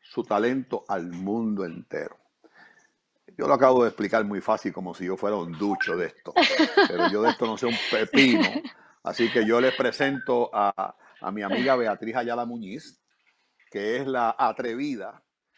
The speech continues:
Speaker 1: que decidió, eh, dejar la zona de confort, montar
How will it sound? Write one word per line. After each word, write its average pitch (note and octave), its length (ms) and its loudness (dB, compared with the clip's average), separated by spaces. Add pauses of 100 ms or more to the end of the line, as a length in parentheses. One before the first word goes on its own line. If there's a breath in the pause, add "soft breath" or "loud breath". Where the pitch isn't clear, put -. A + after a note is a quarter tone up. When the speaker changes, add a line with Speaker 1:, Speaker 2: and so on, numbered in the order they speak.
(320)
Speaker 1:
que G2 320 -10
decidió, G#2 840 -6 (260)
eh, F#2 360 -8 (680)
dejar A2+ 400 2
la B2 100 -4
zona A#2 240 -8
de A#2 100 -6
confort, F#3 500 0 (520)
montar A#2+ 580 -2